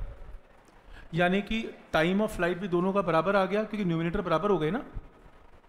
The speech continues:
तो यानी कि time of ascent भी बराबर आ गया। तो जब ऐड करेंगे individual time of ascent first का और second का,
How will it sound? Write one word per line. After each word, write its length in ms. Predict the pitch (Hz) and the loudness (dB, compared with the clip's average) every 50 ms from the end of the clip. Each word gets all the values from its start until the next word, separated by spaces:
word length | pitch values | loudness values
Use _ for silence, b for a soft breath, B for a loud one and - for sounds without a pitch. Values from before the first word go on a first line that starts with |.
| - - - - - - - - - - - _ _ - _ - | -20 -20 -20 -20 -20 -20 -20 -20 -20 -20 -20 _ _ -12 _ 0
तो 60 | 185 | 2
यानी 220 | 175 170 185 202 202 | 2 4 4 2 0
कि 80 | - 180 | 0 2
time 260 | - 175 175 190 208 | 2 2 2 2 0
of 120 | 220 - | 0 0
ascent 340 | 175 - 180 170 175 185 208 | 2 2 4 4 4 2 0
भी 80 | 214 208 | -2 0
बराबर 320 | 185 180 170 170 196 202 | 2 2 2 4 4 4
आ 80 | 202 190 | 4 4
गया। 160 | 196 214 254 285 - - - - - - - - - - - - - - - - - - - - - - - | 4 0 -2 -4 -8 -14 -20 -20 -20 -20 -20 -20 -20 -20 -20 -20 -20 -20 -20 -20 -20 -20 -20 -20 -12 -6 -2
तो 40 | 185 | 0
जब 160 | 175 196 196 | 2 2 2
ऐड 320 | - - 147 151 175 196 - | 2 4 6 6 6 6 4
करेंगे 400 | 208 202 196 202 208 208 208 - 202 | 2 2 2 2 0 -2 -2 -2 -2
individual 520 | 175 175 175 175 185 190 175 220 233 226 220 | 0 0 0 -2 -4 -4 -2 0 0 2 2
time 260 | 196 196 196 208 214 | 2 2 2 0 0
of 100 | 180 185 | -2 -2
ascent 240 | 170 190 208 214 196 | -2 -2 -2 -2 -2
first 320 | - - 151 151 - - | -2 -2 -2 -2 0 0
का 140 | - 214 220 | 2 2 2
और 200 | 226 - 214 220 - | 2 2 0 -2 -2
second 400 | - 175 160 - 185 185 185 175 | -2 -4 -2 0 0 0 0 -2
का, 160 | 180 151 | -4 -6